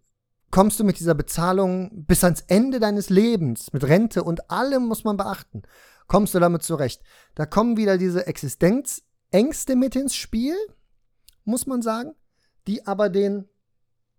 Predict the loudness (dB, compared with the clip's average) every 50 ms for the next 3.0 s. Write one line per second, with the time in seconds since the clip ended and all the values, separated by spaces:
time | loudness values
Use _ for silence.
0 | _ _ _ _ _ -10 -4 0 2 2 2 2 2 2 2 2 4 2 2 2
1 | 2 6 8 8 8 8 6 2 0 0 0 0 0 0 0 -2 -2 -2 0 -2
2 | 2 2 2 2 0 -2 -2 0 0 2 2 2 0 0 0 -2 -4 -6 -10 -14